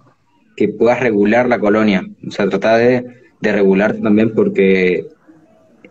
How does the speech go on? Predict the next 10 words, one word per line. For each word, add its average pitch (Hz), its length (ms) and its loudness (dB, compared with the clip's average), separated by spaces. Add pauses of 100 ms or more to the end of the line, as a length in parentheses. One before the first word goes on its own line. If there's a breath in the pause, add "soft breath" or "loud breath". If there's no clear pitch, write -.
(160)
después 98 320 -2
se 107 100 0
te 101 80 0
hacen 110 200 0
líos 123 320 2
y 98 340 0 (240)
condenas 95 380 0
a 113 40 -2
la 104 100 -2
colonia, 113 480 0